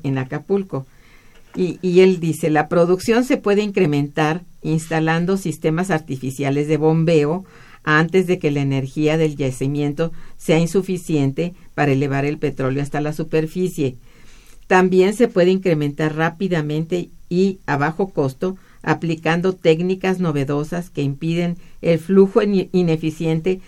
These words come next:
por colgamiento de los líquidos en la tubería de producción. Este último procedimiento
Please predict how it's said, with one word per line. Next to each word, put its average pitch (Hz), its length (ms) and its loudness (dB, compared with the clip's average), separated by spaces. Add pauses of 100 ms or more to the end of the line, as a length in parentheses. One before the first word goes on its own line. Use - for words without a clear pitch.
(180)
por 160 220 2
colgamiento 175 840 4
de 180 80 0
los 147 180 -2
líquidos 175 580 -4 (240)
en 160 140 0
la 147 140 2
tubería 135 380 -2
de 143 100 -6
producción. 160 760 -6 (440)
Este 196 380 2
último 190 420 2
procedimiento 151 880 -4